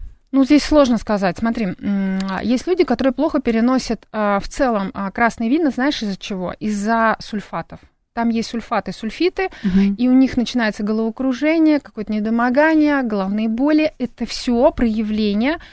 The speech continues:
Speaker 1: Тот же самый сернистый ангидрид, помнишь?
Speaker 2: Да.
Speaker 1: А, консервант, который вот тоже, э, поэтому все вот эти
Speaker 2: От него болит
Speaker 1: серные
Speaker 2: голова.
Speaker 1: истории, да, серные истории,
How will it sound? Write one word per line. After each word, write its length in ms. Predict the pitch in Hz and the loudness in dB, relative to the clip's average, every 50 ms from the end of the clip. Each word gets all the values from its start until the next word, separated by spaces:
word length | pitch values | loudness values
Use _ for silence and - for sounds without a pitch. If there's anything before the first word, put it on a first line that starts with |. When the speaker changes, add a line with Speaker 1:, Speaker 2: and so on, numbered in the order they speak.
| - _ _ - | -20 _ _ -6
Speaker 1:
Тот 160 | - 285 254 | -4 -2 -2
же 80 | 254 240 | -2 -2
самый 280 | - 262 247 240 233 | 0 0 2 2 2
сернистый 460 | 226 - - 247 233 220 - - - 202 | 0 0 -2 0 0 0 -2 -4 -4 -4
ангидрид, 380 | 202 190 202 185 190 190 175 - | -2 -2 -2 -4 -4 -4 -6 -4
помнишь? 360 | - 262 330 349 262 - - | -4 -4 -2 -2 -2 -2 0
Speaker 2:
Да. 260 | 190 180 175 170 175 | 2 4 4 4 4
Speaker 1:
А, 40 | 185 | 2
консервант, 520 | - 226 208 - - 214 226 294 349 359 | -2 -4 -4 -4 -4 -2 -2 -2 -2 -2
который 360 | - 214 202 - 254 262 254 214 | -4 -8 -8 -6 -4 -4 -2 -2
вот 140 | 208 202 - _ - - _ | -4 -6 -6 _ -18 -16 _
тоже, 360 | - 285 294 233 214 208 180 - - - - - - - - | -4 -2 -2 0 0 -2 -2 -4 -8 -14 -16 -16 -18 -18 -10
э, 200 | - 202 202 180 - | -4 -2 -2 0 0
поэтому 320 | - 247 247 - 262 262 262 | 0 -2 2 4 4 4 4
все 240 | - - - 320 | 2 2 0 2
вот 140 | 285 269 - | 2 4 2
эти 180 | 277 254 - 262 | 2 2 2 2
Speaker 2:
От 200 | 247 220 - - | 2 2 2 4
него 120 | 208 220 214 | 4 6 6
болит 160 | 208 208 208 | 6 6 6
Speaker 1:
серные 260 | 311 339 - 190 - 208 | 8 8 8 6 6 4
Speaker 2:
голова. 200 | 170 160 156 156 151 - | 4 4 2 2 -2 -6
Speaker 1:
истории, 600 | 220 - - - - 311 339 392 440 403 277 170 | -8 -8 -4 0 2 4 6 8 6 6 6 4
да, 520 | 160 165 196 220 240 233 208 185 - 202 - _ | 0 0 2 4 6 6 4 2 0 -4 -12 _
серные 480 | - - - - 269 302 285 254 233 214 | -16 -8 -2 2 4 4 4 4 2 0
истории, 480 | 196 - - - 277 330 370 349 277 | -2 -6 -6 -4 -2 0 0 0 -2